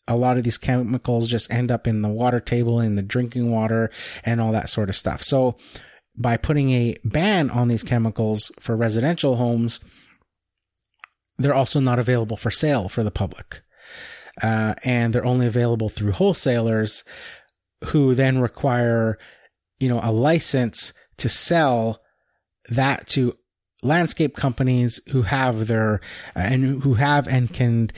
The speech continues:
um, you know, show their pesticide licenses and the appropriate insurance and stuff to go with it,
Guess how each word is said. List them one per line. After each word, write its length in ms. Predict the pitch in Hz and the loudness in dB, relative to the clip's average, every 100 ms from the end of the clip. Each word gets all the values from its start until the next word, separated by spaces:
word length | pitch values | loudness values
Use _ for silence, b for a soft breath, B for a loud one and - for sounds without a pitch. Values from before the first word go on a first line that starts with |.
| B B B | B B B
um, 680 | 107 107 101 101 101 98 - - | 0 2 2 2 2 0 -4 -2
you 140 | 131 | 0
know, 100 | 110 | 0
show 580 | - - 165 127 120 113 B B | 0 2 4 4 2 0 B B
their 680 | 117 123 120 113 110 110 - _ _ _ - | -2 2 4 4 2 0 -4 _ _ _ -6
pesticide 600 | - 131 - - 127 120 | -2 -2 -2 -2 0 0
licenses 540 | 127 127 120 - 131 117 | 0 -2 -4 -4 -2 0
and 160 | 113 | 0
the 200 | 117 107 B B | 0 -2 B B
appropriate 560 | - - 135 - 123 - | -8 -2 -4 0 -2 0
insurance 680 | 127 110 - 156 139 131 - | 0 0 0 2 2 0 -2
and 100 | 123 | -4
stuff 280 | - 120 - | -2 -4 -4
to 100 | 120 | -4
go 140 | 113 | 0
with 320 | 110 127 117 101 | 2 2 0 -4
it, 300 | - - | -8 -12